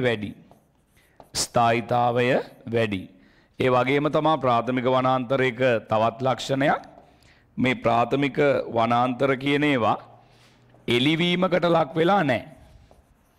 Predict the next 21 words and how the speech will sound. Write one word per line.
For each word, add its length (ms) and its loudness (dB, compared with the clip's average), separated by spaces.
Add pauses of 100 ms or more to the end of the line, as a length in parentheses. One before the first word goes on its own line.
(600)
එළිවීමකට 760 0
ලක් 280 2
වෙලා 280 2 (280)
නැහැ. 340 -2 (220)
ඒකත් 340 0
ප්‍රාථමික 400 0
වනාන්තරයක 640 0
ලක්ෂණය. 460 -4 (720)
ඒ 120 2
වගේම 440 2
තමා 320 0 (160)
ප්‍රාථමික 460 0
වනාන්තරයක 720 0
තව 240 2
ලක්ෂණයක් 580 -2 (460)
විවිධ 420 2
වයස් 360 2
කාණ්ඩ 380 0
වලට 260 2
අයත් 280 2
ශාක 300 0